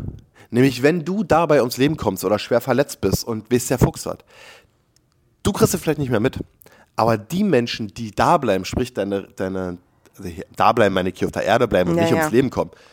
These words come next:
Speaker 1: nämlich deine, deine Familie, der du dein ganzes Leben lang erzählst, wie wichtig die sind, dass du die liebst und bla bla bla, die leiden darunter, weil die müssen dich nämlich beerdigen.
Speaker 2: Ja.
Speaker 1: Und die leiden unter deinem Verlust, weil du bist nicht mehr da.
Speaker 2: Ja.
Speaker 1: So.
Speaker 2: Ich wollte jetzt nochmal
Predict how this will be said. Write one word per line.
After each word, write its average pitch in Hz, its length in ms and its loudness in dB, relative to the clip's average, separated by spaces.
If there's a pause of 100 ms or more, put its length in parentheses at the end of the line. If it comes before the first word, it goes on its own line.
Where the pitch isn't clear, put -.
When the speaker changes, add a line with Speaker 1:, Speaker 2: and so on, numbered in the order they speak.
(380)
Speaker 1:
nämlich 110 220 -8
deine, 104 280 -2
deine 95 200 -4
Familie, 120 360 0
der 104 120 -2
du 120 120 -4
dein 135 160 -4
ganzes 208 260 -4
Leben 175 160 -2
lang 160 140 -2
erzählst, 156 440 -2
wie 127 100 0
wichtig 147 300 0
die 139 60 -12
sind, 131 180 -4
dass - 120 -8
du 127 80 -4
die 127 100 -4
liebst 156 400 -8
und 123 80 -8
bla 113 160 2
bla 117 100 4
bla, 87 200 -4 (280)
die 170 160 -4
leiden 127 320 2
darunter, 123 380 0
weil 113 120 -4
die 123 160 -12
müssen 107 200 -8
dich 90 120 -10
nämlich 90 200 -8
beerdigen. 82 400 -6 (320)
Speaker 2:
Ja. 165 140 -6
Speaker 1:
Und 107 200 2
die - 60 4
leiden 110 340 -2
unter 95 180 0
deinem 90 160 0
Verlust, 87 300 -8
weil 87 80 -4
du 98 80 -10
bist 135 160 -6
nicht 143 100 -6
mehr 151 100 -4
da. - 180 -4 (320)
Speaker 2:
Ja. 175 240 -6 (480)
Speaker 1:
So. 90 140 -4 (420)
Speaker 2:
Ich 202 140 -10
wollte 262 160 2
jetzt 220 100 -2
nochmal 233 400 4